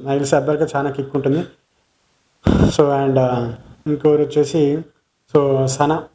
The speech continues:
అంటే సీ-, సీనియర్ యాక్ట్రెస్ మనకు అందరికీ తెలిసిన వ్యక్తి. So సనా గారు కూడా ఈసారి Bigg Boss ఎయిట్కి, so రాబోతుందని చెప్పేసి గట్టి సమాచారం మనకి అందుతుంది. So మనం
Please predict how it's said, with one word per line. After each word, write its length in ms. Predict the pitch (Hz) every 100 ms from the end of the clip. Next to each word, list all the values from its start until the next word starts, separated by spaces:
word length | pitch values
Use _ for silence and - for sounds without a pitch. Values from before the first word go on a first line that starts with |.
| -
అంటే 160 | 147 143
సీ-, 360 | 156 147 143
సీనియర్ 340 | 135 151 156 151
యాక్ట్రెస్ 580 | 139 131 135 139 -
మనకు 240 | 139 135 135
అందరికీ 260 | 131 139 131
తెలిసిన 340 | 131 131 135 127 120 113 - _
వ్యక్తి. 240 | 127 - 135
So 240 | 135 127
సనా 260 | - 131 135
గారు 240 | 131 131
కూడా 240 | 131 135 127 123 _ _ _ _ 143
ఈసారి 400 | 147 151 143 143
Bigg 180 | 135 131 127
Boss 160 | 135 135
ఎయిట్కి, 360 | 127 127 - 135
so 340 | 127 127 127
రాబోతుందని 580 | 127 131 135 135 135 127
చెప్పేసి 420 | - 131 - 139
గట్టి 300 | 131 131 -
సమాచారం 500 | - 127 127 131 131
మనకి 380 | 131 123 - 123
అందుతుంది. 400 | 123 123 131 147 - - - - -
So 60 |
మనం 200 | 143 143